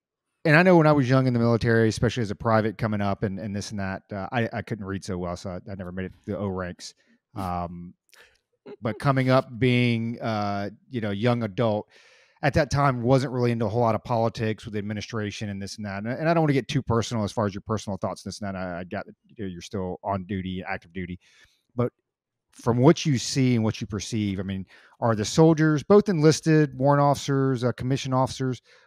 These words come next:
uh, are they that in tune with what's going on right now in the government as far as the, the new administration? Or is it pretty much,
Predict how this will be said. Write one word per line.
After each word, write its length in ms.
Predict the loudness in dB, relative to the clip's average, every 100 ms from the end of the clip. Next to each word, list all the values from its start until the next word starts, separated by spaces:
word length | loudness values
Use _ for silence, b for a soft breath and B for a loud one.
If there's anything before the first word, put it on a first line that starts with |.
| b
uh, 160 | -6 -2
are 120 | 2
they 120 | 2
that 260 | 4 4 4 2
in 160 | 0
tune 280 | 0 0 0
with 120 | 2
what's 180 | 2 0
going 260 | 0 0 2
on 160 | 0
right 160 | 0 -2
now 140 | -2
in 60 | -2
the 80 | 2
government 480 | 2 2 0 0
as 100 | -2
far 320 | -2 2 2 2
as 140 | -2 -4
the, 160 | -6
the 120 | -4 -4
new 160 | -2
administration? 760 | -2 -4 -6 0 0 0 -2 -2
Or 180 | 0 0
is 80 |
it 100 | -2 -2
pretty 160 | 0
much, 240 | 0 -2